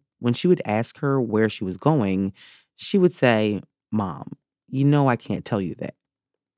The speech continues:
Now, even though they didn't know what she did, her family and friends said that she was happy and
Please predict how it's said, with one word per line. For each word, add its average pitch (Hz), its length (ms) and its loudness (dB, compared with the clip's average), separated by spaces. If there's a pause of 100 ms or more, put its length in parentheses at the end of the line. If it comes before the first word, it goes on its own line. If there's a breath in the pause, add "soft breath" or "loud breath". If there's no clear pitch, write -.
(1080)
Now, 160 120 4
even 269 320 10
though 123 360 10
they 117 320 4
didn't 110 340 2
know 110 120 -2
what 147 260 4
she - 140 -8
did, 143 400 -8 (160)
her 147 200 0
family 214 340 2
and 165 140 4
friends 117 320 2
said 107 280 -2
that 107 160 -2 (120)
she - 160 -14
was 107 120 -6
happy - 520 -8
and 107 200 -4